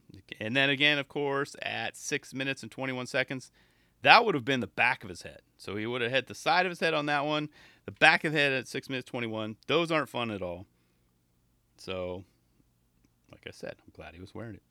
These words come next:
And I love the alternate angle of that fifty fifty around seven minutes and five seconds in. First time around, I didn't, I mean, I, I appreciated it, but the second angle made me appreciate it even more. I mean, little man, <laughs> he could have fallen into that Rubbermaid bin so easy and just, like,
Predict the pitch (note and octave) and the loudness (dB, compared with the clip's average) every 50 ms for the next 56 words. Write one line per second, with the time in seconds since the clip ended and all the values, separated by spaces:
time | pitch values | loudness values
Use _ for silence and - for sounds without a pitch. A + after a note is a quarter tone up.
0 | _ _ _ _ _ _ _ _ - G#2+ A2+ A2 A2 A2+ B2 B2+ B2+ A#2 A#2+ A#2 | _ _ _ _ _ _ _ _ -8 -4 -2 0 2 4 4 4 4 2 0 0
1 | - A2 B2 - C3+ A#2+ A2+ - G2 G#2+ A2 A#2 A#2 A2+ G#2 G2+ F#2+ G#2 G2 F#2 | 0 0 0 -2 -2 -4 -2 -2 -2 -2 -2 -2 -2 -2 -2 -2 -2 -4 -4 -4
2 | - - B2+ - - A2 - B2+ G#2+ - - A#2+ A#2 G#2+ G#2+ G2+ G2 F#2 F2+ - | -4 -4 -4 -4 -6 -8 -8 -8 -8 -6 -4 -4 -2 -2 -2 -4 -4 -6 -8 -10
3 | - - - B2+ B2+ A#2+ A#2+ A#2+ A#2 A#2+ A#2+ A#2+ A#2 A2+ - G#2+ G2+ - A2 G#2+ | -10 -4 -2 0 0 0 -2 -4 -4 -4 -4 -4 -4 -6 -8 -8 -4 0 2 2
4 | G#2+ G#2 - - A2 G#2 - G#2+ G2+ - G2+ G2+ G2 G2 _ _ _ _ _ _ | 2 2 0 -2 -4 -4 -4 -6 -8 -6 -6 -6 -8 -8 _ _ _ _ _ _
5 | _ _ _ _ _ _ _ _ _ _ - F#3+ G#3+ A#3 - C4 A#3 A3+ G3 E3 | _ _ _ _ _ _ _ _ _ _ 2 4 4 4 6 6 6 6 6 6
6 | C#3+ C3+ D3 E3+ F#3 E3 D3 C3+ C3 C3 C3 C#3+ D3+ - C3+ C#3+ D#3 D3 C#3+ C3+ | 8 8 10 10 8 8 6 6 6 6 4 2 2 2 4 6 8 10 10 8
7 | B2 G2+ A#2 A#2+ G#2 - - B2+ C#3 E3+ - - A#2 G2+ F2+ F2 F2 F#2 - - | 8 6 6 4 4 2 -2 -4 -4 -2 0 0 0 0 -2 -4 -6 -6 -2 0
8 | G#2+ G2+ G2 - - A#2+ A2+ G2+ - - - D3+ D#3+ F3 - D3+ F#2 G2+ A2 C3+ | 0 0 0 -2 -2 -2 -2 -2 -2 0 2 4 4 4 2 0 2 4 4 4
9 | D3+ B2 A2 G2 G#2 G#2+ A2 G#2+ G#2 G#2 F#2 - B2+ A#2+ - - G2+ F2+ G#2 F#2+ | 4 4 2 0 0 0 -2 -2 -2 -4 -4 -4 -6 -6 -4 -4 -4 -4 -4 -6
10 | E2+ F2 G#2 A#2+ A2+ G#2 G2 G#2 A#2+ E3 A3+ D4+ F3 C3 C3 C#3 D#3 D#3 B2 B2+ | -8 -6 -4 -2 -2 0 0 0 0 0 2 2 2 4 4 4 4 4 2 0
11 | - - - - - - - - - F#3+ G3+ - G4+ - D#3 - - - D#3 C#3 | -4 -10 -16 -20 -20 -20 -14 -8 -6 -4 -2 0 0 0 0 -2 2 6 8 8
12 | D3 E3 E3 C#3+ B2+ A2+ A2+ A2+ A#2 A#2 A2+ A2+ G#2+ F#2+ G#2 A#2 A#2+ A#2+ B2+ A#2+ | 8 8 6 6 4 2 0 0 0 0 2 2 2 2 0 0 -2 0 0 0
13 | A#2 A2+ A2+ G#2+ F#2+ A#2 A#2 G#2+ G2+ G2 - - - - C3 C3 C#3 C3+ B2+ B2+ | 2 2 2 2 2 0 0 0 0 -4 -6 -4 0 2 2 4 4 2 2 2
14 | C3 C3 C#3+ D3 C3 A#2+ A2 G2+ - - A2 G2+ G2+ F#2+ | 0 0 0 -2 -2 -2 -4 -6 -4 -2 -2 0 0 -2